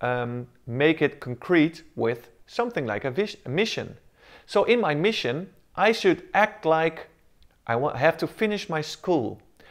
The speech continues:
I have to graduate, I have to hang out with a few people who already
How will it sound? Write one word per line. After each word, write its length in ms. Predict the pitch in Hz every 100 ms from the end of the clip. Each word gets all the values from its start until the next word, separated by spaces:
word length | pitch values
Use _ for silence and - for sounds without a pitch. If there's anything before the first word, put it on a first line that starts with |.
| -
I 120 | - 117
have 180 | 147 147
to 80 |
graduate, 840 | 147 127 165 160 143 117 101 101 - _ _ - - - -
I 140 | 143
have 300 | 143 165 165
to 340 | - 165 160 160 - _
hang 320 | 131 156 175
out 440 | 170 170 175 - -
with 200 | 156 160
a 80 |
few 260 | 160 - 185
people 380 | 185 190 190 185
who 260 | 180 180
already 380 | 170 175 170 170